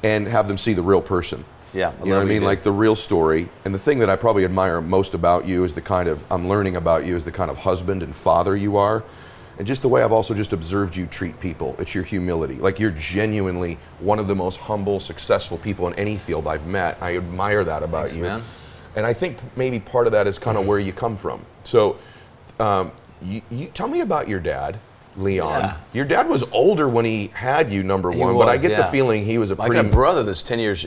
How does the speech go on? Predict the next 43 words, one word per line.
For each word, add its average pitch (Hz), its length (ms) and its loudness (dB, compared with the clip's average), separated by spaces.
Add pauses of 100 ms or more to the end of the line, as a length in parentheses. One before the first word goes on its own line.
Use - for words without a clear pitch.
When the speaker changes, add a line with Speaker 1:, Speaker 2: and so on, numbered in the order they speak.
Speaker 2:
younger 101 220 0
than 92 100 0
me, 104 140 0
so 90 100 -10
my 90 80 -2
dad 104 100 0
was 90 140 -4
sixty-two 90 640 -4
when 82 100 -6
my 85 100 -6
brother 98 280 -4
was 78 140 -8
born, 73 300 -14
Speaker 1:
You're 147 180 -8
Speaker 2:
so, 78 60 -10
Speaker 1:
kidding 151 300 -10
me. 92 120 -6
Speaker 2:
yeah, 92 180 -6
my 82 140 -10
mom 101 200 -4
was 87 120 -8
keeping 95 240 -8
him 90 60 -8
young. 92 200 -6
My, 98 180 -4 (400)
both 143 180 4
second, 120 360 0
the 95 100 -8
second 120 260 -2
marriages 101 360 -2
were 85 80 -10
both 95 220 -2
my, 85 180 -6 (240)
my 90 140 -10
folks. 95 480 -6
Um, 82 300 -6 (280)
Speaker 1:
Whoa. 190 300 0
Speaker 2:
my 101 60 0
mom 107 200 0
was 95 120 -6
in 95 80 -6
a 87 40 -6
pretty 92 400 -4